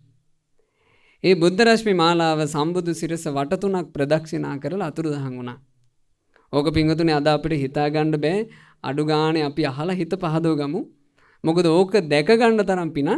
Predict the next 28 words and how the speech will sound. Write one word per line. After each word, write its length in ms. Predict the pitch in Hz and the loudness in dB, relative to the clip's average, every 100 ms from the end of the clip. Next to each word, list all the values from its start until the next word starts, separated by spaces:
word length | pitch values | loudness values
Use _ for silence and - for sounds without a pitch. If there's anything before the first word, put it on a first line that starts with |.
| 370 _ _ _ _ - | -4 _ _ _ _ -12
අපිට 260 | 160 156 151 | -8 -8 -8
තිබ්බේ 260 | 147 - | -8 -10
නෑනේ. 380 | - - - 208 _ _ _ _ _ _ _ _ _ _ _ _ _ _ _ - | -12 -12 -14 -18 _ _ _ _ _ _ _ _ _ _ _ _ _ _ _ -4
ඕක 140 | 156 | 0
මං 180 | 170 165 | 2 4
හිතන්නේ 300 | 170 180 180 | 2 2 0
වැඩිපුරම 640 | 147 156 202 226 226 220 185 156 | 0 0 0 0 2 2 2 2
දැක්කේ 460 | 147 - 135 120 110 - _ _ _ _ 135 | 0 -2 -10 -10 -10 -18 _ _ _ _ -10
අපේ 200 | 143 135 | -6 -4
ආනන්ද 480 | 143 165 147 139 127 | -2 -2 -2 -4 -6
මහරහතන් 600 | 123 127 120 123 - - | -10 -12 -12 -14 -16 -16
වහන්සේ. 540 | 120 123 - - _ _ _ _ _ _ _ _ _ - _ - | -14 -16 -18 -20 _ _ _ _ _ _ _ _ _ -20 _ -2
අග්‍ර 260 | 143 151 | 0 2
උපස්ථායකයන් 760 | 170 160 165 165 170 170 160 156 | 2 4 2 2 2 2 2 0
වහන්සේ 320 | 151 156 156 | 0 0 -2
විදියට 280 | 151 160 165 | -2 -2 -2
හෙවණැල්ල 520 | 147 147 170 180 185 | -2 0 2 2 2
වගේ 240 | 180 175 151 | 2 0 -2
පස්සෙන් 400 | 147 143 165 151 | -4 -4 -2 -2
යනකොට 320 | 147 151 151 226 - _ _ _ _ - | -2 -2 -4 -4 -8 _ _ _ _ -2
කොයිතරම්නම් 640 | 143 196 202 202 202 196 | 2 4 4 4 4 4
අවස්ථාවල 580 | 170 170 165 175 165 185 | 2 0 -2 -2 -2 -2
ඔය 160 | 185 160 | -2 -2
හිනා 260 | 151 160 | -2 -2
පහල 240 | 156 156 151 | -2 -4 -4
කිරීම 280 | 151 156 170 | -4 -6 -6
දකින්න 380 | 143 143 156 | -6 -6 -6
ඇද්ද? 200 | 143 139 | -6 -8